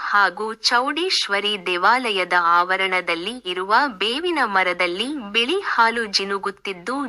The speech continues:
ಜನತೆ ಪವಾಡವೆಂದೇ ಮರಕ್ಕೆ ಪೂಜೆ ಸಲ್ಲಿಕೆ ಮಾಡುತ್ತಿದ್ದಾರೆ.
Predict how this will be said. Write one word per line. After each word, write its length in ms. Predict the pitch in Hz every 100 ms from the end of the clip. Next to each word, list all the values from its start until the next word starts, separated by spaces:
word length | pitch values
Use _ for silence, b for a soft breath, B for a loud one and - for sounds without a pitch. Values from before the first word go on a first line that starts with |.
| 202
ಜನತೆ 400 | 220 254 269 262 285 285 -
ಪವಾಡವೆಂದೇ 880 | 208 240 349 311 226 196 180 185 190 185
ಮರಕ್ಕೆ 460 | 196 202 - 269 277 - 269
ಪೂಜೆ 340 | 294 277 320 339
ಸಲ್ಲಿಕೆ 440 | 240 214 226 - 285 349
ಮಾಡುತ್ತಿದ್ದಾರೆ. 840 | 320 247 202 - 160 160 170 170